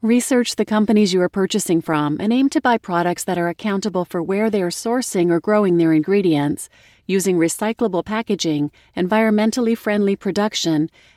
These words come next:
and avoiding harsh chemical ingredients. Luckily, the companies who are doing this normally are talking about it loudly and make it clear on their bottles.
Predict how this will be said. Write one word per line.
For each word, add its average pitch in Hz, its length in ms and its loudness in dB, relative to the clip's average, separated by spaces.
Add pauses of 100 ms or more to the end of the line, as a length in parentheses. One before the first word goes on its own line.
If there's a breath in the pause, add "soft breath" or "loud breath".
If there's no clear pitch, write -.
(120)
and 202 80 0
avoiding 196 360 2
harsh 233 340 -2
chemical 214 480 0
ingredients. 156 840 0 (460 soft breath)
Luckily, 160 500 0
the 208 140 -4
companies 277 480 2
who 196 140 2
are 190 160 0
doing 180 340 4
this 156 260 0
normally 240 380 0
are 220 100 0
talking 233 440 -2
about 170 200 0
it 160 80 -2
loudly 151 640 -2
and 202 120 0
make 214 140 0
it 220 120 -2
clear 254 280 -4
on 180 120 2
their 151 120 2
bottles. 156 600 -4